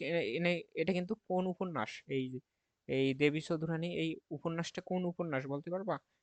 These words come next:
এটা হচ্ছে, আহ, অর্থাৎ দেবী চৌধুরানীর উপন্যাসটা একটা কিন্তু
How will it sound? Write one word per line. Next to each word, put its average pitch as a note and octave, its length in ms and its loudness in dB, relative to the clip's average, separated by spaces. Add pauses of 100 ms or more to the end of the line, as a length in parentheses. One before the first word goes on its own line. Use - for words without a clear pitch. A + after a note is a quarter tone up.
(140)
এটা - 160 -2
হচ্ছে, D#3 320 0 (600)
আহ, C#3 300 -4
অর্থাৎ C3+ 260 4
দেবী D3 240 4
চৌধুরানীর E3 600 4
উপন্যাসটা D#3 560 -2
একটা - 200 -6
কিন্তু F3+ 200 -4